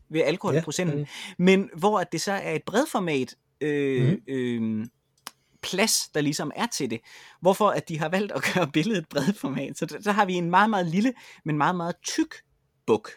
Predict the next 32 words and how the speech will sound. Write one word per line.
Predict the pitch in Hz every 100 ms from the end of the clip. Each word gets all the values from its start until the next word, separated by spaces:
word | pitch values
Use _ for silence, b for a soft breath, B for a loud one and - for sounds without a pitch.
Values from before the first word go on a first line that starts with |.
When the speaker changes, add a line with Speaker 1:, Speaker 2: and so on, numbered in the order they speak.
| _ _ _ _ _ _ _ _ -
Speaker 1:
der |
ligesom | 131 160
er | 139
blevet | 147 131
mast | 131 151 190 - -
Speaker 2:
Ja. | 151
Speaker 1:
ud | 156
til | - 135
siden. | 131 123 139 - _ _ _ _ _ 123
Speaker 2:
Men | 113
de |
har | 120
også | 135 -
flyttet | 190 135
lidt | 123 135
rundt | 147 180 -
på, | 135 120
øh, | 113 104
på | 123
hvor | 117
de | 110
der, | 117 113 104
øh, | 101 101 101 101 101 _ - -
øh, | 117 - 131 131
det | 120
der, | 117 104
de | 101 120 120 -
der | 113
planter, | - 113 160
der | 139
også | 117
er. | -